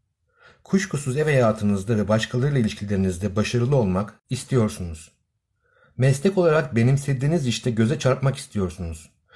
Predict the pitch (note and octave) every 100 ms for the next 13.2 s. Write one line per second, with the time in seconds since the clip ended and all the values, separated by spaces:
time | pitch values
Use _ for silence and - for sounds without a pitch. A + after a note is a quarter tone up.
0 | - - A#2+ D#3 D#3 C3 A2+ F#2+ F#2 F#2+
1 | - A2+ A#2 D3 E3 C#3+ B2 A2+ - C#3+
2 | C3+ A#2 A2 G#2+ A2+ A2 - A#2+ C#3 -
3 | A#2 G2+ G2+ G2+ - E3 E3+ D3+ C3+ C#3
4 | C3+ B2+ C#3 A#2+ G#2 G2+ - - F#2+ F2
5 | F2 E2 D#2+ _ _ _ _ _ - -
6 | - B2+ F3+ F3+ E3+ D#3+ D#3 D#3 C#3+ F#3
7 | - - _ A#2 A#2 C#3 D3 F#3+ E3 A#2+
8 | C3+ - C3 C#3+ C#3 C3 B2+ - C#3+ D#3
9 | B2 G#2+ - - F2+ E2+ F2 D#2+ - _
10 | _ _ _ - - F3+ D#3 A#2+ C3+ C#3
11 | _ _ E3 F3 - C3+ A#2+ A2+ A2 A2
12 | A#2 A#2+ A2 A#2 G#2+ G#2 A2 G#2+ G#2+ F2
13 | D2+ -